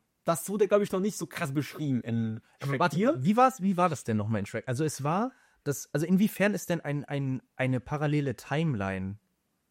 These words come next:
Speaker 2: Ach so, doch, klar, ja.
Speaker 1: Das ist eine parallele Timeline.
Speaker 2: Es ist
Speaker 1: Also
Speaker 2: schon eine parallele
Speaker 1: bei,
Speaker 2: Timeline.
Speaker 1: ja, ja, ja, weil, wie gesagt, das ist einfach ein Paralleluniversum, in dem, das ist quasi die Welt von Shrek Upside Down, in dem, glaub ich, alle Oger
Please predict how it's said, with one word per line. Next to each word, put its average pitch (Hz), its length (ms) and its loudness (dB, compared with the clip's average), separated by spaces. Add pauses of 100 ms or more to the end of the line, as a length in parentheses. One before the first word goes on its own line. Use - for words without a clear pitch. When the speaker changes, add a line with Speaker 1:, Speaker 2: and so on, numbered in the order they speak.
(320)
Speaker 2:
Ach 104 100 -8
so, 160 160 2
doch, 160 240 2
klar, 131 340 0
ja. 113 220 0
Speaker 1:
Das 156 100 -4
ist 156 80 -8
eine 170 100 -4
parallele 160 320 -4
Timeline. 139 440 -2
Speaker 2:
Es 110 80 -6
ist 131 60 -2
Speaker 1:
Also 131 120 0
Speaker 2:
schon 220 140 6
eine 180 60 4
parallele 101 460 -2
Speaker 1:
bei, 139 260 6
Speaker 2:
Timeline. 95 280 0
Speaker 1:
ja, 147 240 0
ja, 196 80 4
ja, 143 220 2
weil, 123 380 4
wie 147 100 -6
gesagt, 160 200 -2
das 123 80 -8
ist 131 80 -10
einfach 139 220 -4
ein 131 100 -6
Paralleluniversum, 139 720 0
in 131 140 -4
dem, 131 360 -4 (560)
das - 200 -4
ist 147 100 -12
quasi 131 500 0
die 123 460 -4
Welt 139 240 4
von 135 160 -2
Shrek - 340 0
Upside 208 320 -2
Down, 127 460 0
in 139 180 -2
dem, 139 280 0
glaub 139 220 2
ich, 123 140 -8
alle 143 220 2
Oger 127 680 2